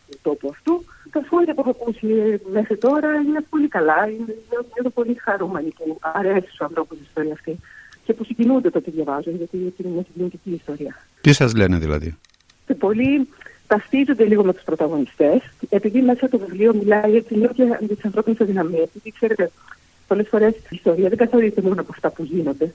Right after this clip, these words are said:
Speaker 1: αλλά και από αυτά που δεν γίνονται. Από λάθη ανθρώπων, από παραλήψεις ανθρώπων, από ψέματα. Και ήθελα λίγο μέσα σε αυτό το βιβλίο να δείξω ότι όλα αυτά είναι ανθρώπινα, ότι, ότι ακόμα και τα λάθη καμιά φορά μπορεί να είναι για καλό μας,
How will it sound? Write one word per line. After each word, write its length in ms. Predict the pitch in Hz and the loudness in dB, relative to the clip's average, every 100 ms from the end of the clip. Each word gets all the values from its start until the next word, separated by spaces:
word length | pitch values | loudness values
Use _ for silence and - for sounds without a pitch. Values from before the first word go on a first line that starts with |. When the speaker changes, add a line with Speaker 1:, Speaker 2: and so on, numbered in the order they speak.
| - | -6
Speaker 1:
αλλά 240 | 190 196 | -2 -2
και 160 | 190 - | 0 -2
από 100 | 190 | -4
αυτά 180 | - 262 | -4 -6
που 140 | - | -2
δεν 160 | 202 226 | 2 2
γίνονται. 380 | 160 165 139 - | 2 -2 -4 -12
Από 260 | - 170 190 | -6 -4 -2
λάθη 380 | 175 196 220 180 | 2 2 2 -4
ανθρώπων, 540 | 151 - 165 - 196 - - - - | -6 -4 -4 -2 -4 -6 -18 -20 -20
από 540 | - 190 185 180 180 175 | -2 -2 0 0 2 2
παραλήψεις 640 | 214 196 180 180 240 - 160 | 2 2 4 4 0 -2 -6
ανθρώπων, 460 | 151 147 170 202 | -2 0 0 -2
από 160 | 185 165 | -4 -8
ψέματα. 540 | - 180 175 175 196 - - - - - - - | -2 0 0 0 -4 -4 -18 -20 -20 -20 -20 -2
Και 80 | 254 233 226 240 | 0 2 0 0
ήθελα 320 | 294 359 320 | 2 4 4
λίγο 300 | 294 311 294 | 6 4 4
μέσα 160 | 285 | 2
σε 60 | - | 0
αυτό 160 | 277 - | -10 -6
το 80 | 254 | -6
βιβλίο 200 | 247 277 | -2 0
να 80 | 254 | 0
δείξω 280 | 220 - | -4 0
ότι 220 | 233 254 254 | 0 0 0
όλα 200 | 269 294 | 4 2
αυτά 180 | 285 294 | 2 0
είναι 120 | 277 | 2
ανθρώπινα, 500 | 269 202 196 185 170 | 2 2 0 -2 -2
ότι, 280 | 190 233 233 - _ - _ _ _ - - | -2 -4 -8 -12 _ -20 _ _ _ -14 -4
ότι 240 | 220 226 | 0 2
ακόμα 280 | 226 247 277 | 2 4 2
και 100 | 285 | 2
τα 160 | - 233 | 0 4
λάθη 760 | 226 240 269 269 - 220 170 - _ | 4 4 2 0 0 0 0 -4 _
καμιά 320 | - 214 254 | -2 2 2
φορά 400 | 247 214 226 226 220 | 0 2 4 4 2
μπορεί 220 | 208 254 | 0 2
να 140 | 233 | 2
είναι 300 | 233 247 233 214 | 0 0 0 0
για 80 | |
καλό 260 | 185 190 165 | 0 4 4
μας, 200 | 175 175 | 2 -4